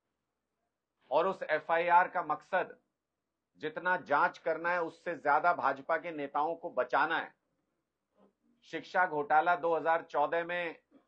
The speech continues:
भारतीय जनता पार्टी की सरकार आते ही शुरू हो गया। जब सीबीआई ने एफआईआर की, कुछ दिन पहले ही एफआईआर हुई है, पांच साल पहले हाई Court ने यह आदेश दिया था कि तीन महीने के अंदर जांच करके सीबीआई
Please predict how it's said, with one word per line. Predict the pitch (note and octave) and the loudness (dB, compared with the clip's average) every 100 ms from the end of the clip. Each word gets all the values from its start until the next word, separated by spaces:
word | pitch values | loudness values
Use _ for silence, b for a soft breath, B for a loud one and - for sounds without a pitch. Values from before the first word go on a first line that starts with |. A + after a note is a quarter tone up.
| _ - | _ 0
भारतीय | B2 C#3+ F3 E3+ | 0 0 -4 -6
जनता | D#3 D3+ E3 | -6 -2 0
पार्टी | D#3+ D3 C#3+ D#3+ | 2 2 0 -10
की | F3 | -14
सरकार | - C#3+ C#3 D3+ D#3+ E3 - | -4 -4 2 4 4 2 2
आते | C3+ C#3+ F#3 | 2 2 -2
ही | G3 | -4
शुरू | G3 F3 E3+ | -6 -8 -4
हो | D3+ | -4
गया। | A#2+ F#2+ - _ - | -2 -4 -8 _ -16
जब | C#3+ - | -8 -8
सीबीआई | - _ - - - D3 | -8 _ -10 -6 -4 -4
ने | D3 D3 A#2+ _ _ _ _ _ - | -6 -8 -10 _ _ _ _ _ -10
एफआईआर | B2+ - C#3+ D3+ D#3+ | -8 -2 2 6 6
की, | D3+ - - _ _ _ _ _ _ _ | 4 -8 -16 _ _ _ _ _ _ _
कुछ | D3 - | -12 -8
दिन | F3+ E3 | -8 -4
पहले | D#3+ D3+ D#3+ | -2 0 -2
ही | |
एफआईआर | D3+ D3+ D3 C#3 | -2 2 2 2
हुई | C3 A2 | -4 -8
है, | - - _ _ _ _ _ _ _ D3 | -12 -14 _ _ _ _ _ _ _ 2
पांच | D#3+ F#3+ F#3+ | 6 6 4
साल | - E3+ F3 | 4 6 6
पहले | - D#3+ D#3 E3+ | 2 0 2 2
हाई | C#3 C#3+ | 4 2
Court | - - D#3 D#3+ | 0 -6 -4 -4
ने | |
यह | D3+ C#3+ | 4 4
आदेश | C3+ C#3+ C#3+ | 4 -2 -6
दिया | C#3+ D3 | -2 0
था | C#3+ E3 | 0 -2
कि | D#3 - - _ | -6 -14 -16 _
तीन | E3 F3+ F3 | -10 -8 -8
महीने | D3+ C3 C#3+ D3+ | -6 -6 -6 -8
के | D3+ | -6
अंदर | C#3 C3+ D#3 B2+ | -8 -4 -6 -4
जांच | A#2+ C#3 C#3+ | -2 -2 -4
करके | - B2+ - D3+ | -8 -8 -8 -12
सीबीआई | C3+ B2 C3+ C#3+ | -12 -8 -4 -4